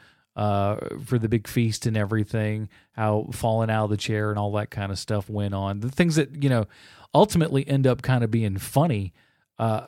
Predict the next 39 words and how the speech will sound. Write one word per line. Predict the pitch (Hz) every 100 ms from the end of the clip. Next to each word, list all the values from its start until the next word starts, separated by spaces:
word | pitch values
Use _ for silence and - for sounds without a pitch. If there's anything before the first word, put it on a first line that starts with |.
| -
but, | 151 135 135 -
like, | 123 -
funny | - 170 190 135
and | 113
scary | - - - 190 156 107
at | -
the |
same | 104 131 131
damn | 120 113 101
time, | - 101 95
which | 95
is | 104 95 - 127
quite | 117 110 107
odd. | 98 92 - _ _ _ _ _ _ -
Uh, | 147 143 - -
and, | 190 196
and | 214 180
of | -
course, | 185 185 160 - -
all | 190 185
of | 135
that | 131 -
scene, | - 175 120 95 - - _
they | - 170 240
shot | - - 226 330 -
that, | 156 160 - -
and | 156 160
I |
think | 160 285
it | 311
was | 220 226 165
that | 143
last | 135 156 143 -
scene, | 180 160 117 107
they | 113 120
talk | 139 135
about | 127 123 120 -
how, | 107 120 117 110
uh, | 110 107